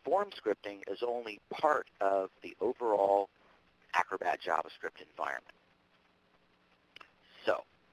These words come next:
to start off, what's JavaScript? JavaScript is, of course, the programming language that's used in P D F and Acrobat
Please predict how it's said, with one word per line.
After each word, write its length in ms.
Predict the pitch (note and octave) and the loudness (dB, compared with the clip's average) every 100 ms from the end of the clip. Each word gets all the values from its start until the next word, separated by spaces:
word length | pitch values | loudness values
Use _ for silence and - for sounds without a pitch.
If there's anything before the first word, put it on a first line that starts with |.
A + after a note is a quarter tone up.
| _ _ _ _ _ _ _ _ _ | _ _ _ _ _ _ _ _ _
to 60 | - - | -20 -2
start 260 | G#2+ F#2+ | 6 10
off, 220 | A2 F3 G3+ - _ _ _ - - - _ | 10 10 6 -10 _ _ _ -20 -20 -20 _
what's 260 | G#2 A#2+ - - - _ - | 2 4 2 -6 -20 _ -6
JavaScript? 520 | - F#2+ F2+ - - - - | 4 6 6 2 -12 -2 8
JavaScript 540 | G#2 A#2 - G2+ - | 8 8 2 -4 -4
is, 100 | - | -12
of 100 | A#2+ | -10
course, 260 | - G2 F2+ - | 0 0 0 -4
the 120 | E2 - | -8 0
programming 520 | - F3 D3+ A#2+ A2+ | 4 6 6 4 2
language 380 | G#2+ G#2 G#2+ G#2+ - | 2 2 0 -4 -4
that's 220 | - - | -6 -8
used 420 | - E3 B2 G#2 - - - - _ - | -4 0 0 0 -8 -20 -20 -20 _ -4
in 220 | B2 B2 B2+ _ _ | -2 -2 -6 _ _
P 140 | - A#2 | 0 2
D 140 | G#2 | 4
F 100 | G2+ - | 2 2
and 80 | - E2 | -4 -2
Acrobat 440 | D#2+ E2 D#2+ D2+ | -2 -2 -4 -4